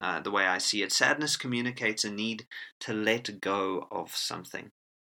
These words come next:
And I think when we're faced with the awe-inspiring, we become aware of the fragility of our egos, the ego that we need to let go of, that we need to let break or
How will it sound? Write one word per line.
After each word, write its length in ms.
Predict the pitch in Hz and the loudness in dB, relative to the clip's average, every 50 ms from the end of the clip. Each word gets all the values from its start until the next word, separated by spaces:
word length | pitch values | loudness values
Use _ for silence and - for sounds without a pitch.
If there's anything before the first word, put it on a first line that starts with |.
| _ _ _ - | _ _ _ 0
And 100 | - 143 | 2 2
I 80 | 147 151 | 4 4
think 240 | 151 175 180 175 | 4 2 2 2
when 160 | 156 147 139 131 | 0 0 2 4
we're 160 | 123 120 117 | 4 4 2
faced 460 | - - 120 123 127 127 127 - - | 2 4 4 4 4 4 2 0 0
with 140 | 113 107 - - | -2 -4 -4 -4
the 140 | - - - | -6 -4 -2
awe-inspiring, 1120 | - 110 113 113 110 - - 104 104 101 - - - 104 110 117 113 95 87 87 87 73 - - | 0 0 2 2 0 -2 -2 -4 -4 -4 -2 0 0 2 2 4 4 2 2 0 -2 -6 -10 -8
we 100 | 101 110 | -6 -6
become 360 | - 117 131 - 151 156 170 | -4 -4 -4 -2 -2 0 0
aware 380 | 160 120 98 101 101 104 110 110 | 0 0 0 0 0 0 2 2
of 160 | 107 104 98 | 0 0 -2
the 100 | 104 101 | -6 -6
fragility 920 | - - - - 107 104 101 - 104 101 101 107 107 107 - - 98 90 | -6 -6 -2 0 2 2 2 2 0 0 2 2 0 -2 -2 -4 -4 -4
of 200 | - - 92 90 | -4 -2 -2 0
our 220 | 87 87 90 87 - | 0 0 0 0 -2
egos, 480 | - 87 87 87 - 80 78 80 80 - | -4 -6 -10 -8 -8 -8 -6 -4 -4 -4
the 200 | - - 92 95 | -4 -2 -2 -2
ego 240 | 123 120 113 107 | 0 2 2 2
that 160 | 98 95 - - | 2 0 -2 -2
we 120 | 107 104 | -4 -4
need 240 | 101 101 98 101 - | -4 -4 -6 -4 -2
to 280 | - 104 95 92 92 90 | -2 0 0 -2 -2 -4
let 260 | 92 92 92 - - | -4 -6 -8 -4 0
go 220 | - 117 123 110 | 2 4 4 4
of, 180 | 98 85 82 - - - | 4 2 0 -2 -8 -8
that 160 | - 92 - - | -6 -6 -6 -4
we 80 | 87 | -6
need 240 | 95 92 92 92 - | -6 -6 -6 -8 -8
to 80 | - 95 | -6 -4
let 200 | 95 95 92 90 _ _ | -2 -2 -2 -4 _ _
break 300 | - 90 95 92 82 - _ - - | 0 0 0 0 -2 -4 _ -10 -8
or 240 | - 87 85 85 | -6 -6 -6 -6